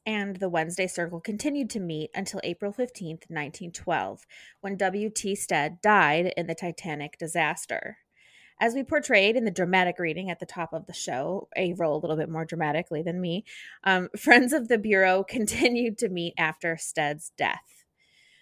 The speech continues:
We'll leave you with W T Stead's living words on the matter. The question whether it is possible to bridge the grave and open communications with those who have passed to the other side is one which most people have answered in the negative.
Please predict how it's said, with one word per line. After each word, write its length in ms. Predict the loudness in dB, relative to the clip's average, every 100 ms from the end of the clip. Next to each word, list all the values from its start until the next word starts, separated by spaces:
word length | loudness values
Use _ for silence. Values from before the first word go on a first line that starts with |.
| _ 2
We'll 220 | 6 6
leave 220 | 2 -2
you 220 | 0 -2 0
with 220 | -2 2
W 400 | 2 2 0 -4
T 260 | -6 -6
Stead's 640 | -6 -4 -2 -2 -2 -8 -10 -2
living 600 | 2 4 2 0 -6 -8
words 360 | -4 -4 -4
on 140 | -4 -6
the 80 | -6
matter. 480 | -8 -8 -8 -12 -14 -20 -20 _ _ _ _ _ _ _ _ _ _ _ _ _ -20 -20 -20 -10 -4
The 100 | 0
question 520 | 4 2 2 -2 2
whether 240 | 2 4
it 100 | 2
is 120 | -2 -2
possible 480 | 0 0 0 -2
to 100 | -4
bridge 300 | -2 0 0
the 100 | -2
grave 340 | 0 0 0 -2
and 120 | -4
open 240 | -4 -4 -4
communications 760 | -4 -4 -4 -6 -6 -10 -8
with 160 | -6 -2
those 300 | 0 0 0
who 80 |
have 160 | -2 -4
passed 360 | -6 -8 -6 -6
to 60 |
the 80 | -6
other 200 | -4 -6
side 480 | -4 -2 -2 -2 -2
is 160 | -4 -2
one 180 | -2
which 220 | -2 -4 -4
most 240 | -4 -4
people 240 | -8 -12 -10
have 140 | -8
answered 340 | -6 -6 -8
in 80 | -8
the 80 | -4
negative. 640 | -2 -2 -2 -6 -8 -16